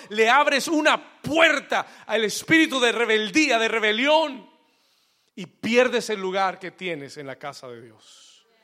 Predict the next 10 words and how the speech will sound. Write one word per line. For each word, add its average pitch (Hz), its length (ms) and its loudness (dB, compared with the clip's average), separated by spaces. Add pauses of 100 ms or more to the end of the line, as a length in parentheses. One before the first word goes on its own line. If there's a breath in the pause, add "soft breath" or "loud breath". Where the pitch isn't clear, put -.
(380)
en 165 100 -10
la 147 140 -8
presencia 147 560 -14
de 123 80 -16
Dios. 123 160 -18
¿Cuántos 143 280 -12
dicen 135 260 -12
amén? 123 360 -16 (1400 soft breath)
Número 151 340 -14
seis, - 640 -14